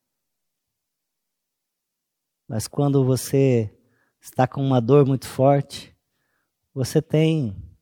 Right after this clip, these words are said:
você tem, às vezes você tem gemidos que você sai de dentro de você.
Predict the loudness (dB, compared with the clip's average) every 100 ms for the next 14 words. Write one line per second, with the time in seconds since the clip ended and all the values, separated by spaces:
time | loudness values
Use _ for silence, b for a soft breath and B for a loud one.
0 | _ _ _ _ _ _ _ _ _ _
1 | _ _ _ _ _ _ _ -14 -6 -6
2 | -2 0 0 0 2 2 4 2 2 -2
3 | -4 -2 -4 -6 _ _ _ _ _ _
4 | _ _ _ _ _ _ _ _ -2 0
5 | 0 0 4 4 6 6 4 -2 -6 -2
6 | -2 2 0 0 2 4 2 b b b
7 | b b b b b b b 2 4 6
8 | 6 6 6 4 0 2 0 -2 -6